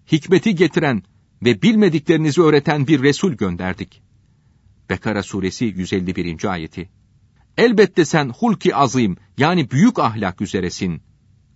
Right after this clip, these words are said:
Kalem suresi dördüncü ayeti. "Resulullah'ta sizin için uyulması gereken güzel örnekler vardır." Ahzab suresi yirmi birinci ayeti. "O peygamber güzel şeyleri helal,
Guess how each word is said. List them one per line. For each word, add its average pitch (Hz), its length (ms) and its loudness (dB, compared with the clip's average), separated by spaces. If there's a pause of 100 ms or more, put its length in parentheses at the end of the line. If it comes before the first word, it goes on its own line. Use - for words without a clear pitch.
Kalem 101 340 -4
suresi 95 480 -6
dördüncü 87 440 -6
ayeti. 82 460 -8 (1040)
"Resulullah'ta 123 840 0
sizin 139 340 -2
için 123 300 -2 (220)
uyulması 123 460 0
gereken 135 520 0
güzel 165 300 2
örnekler 143 460 2
vardır." 95 400 -2 (680)
Ahzab 101 420 -6
suresi 92 500 -6 (240)
yirmi 90 280 -6
birinci 87 360 -8
ayeti. 80 420 -10 (1160)
"O 117 120 0
peygamber 143 500 2
güzel 131 340 -2
şeyleri 123 480 2
helal, 120 280 2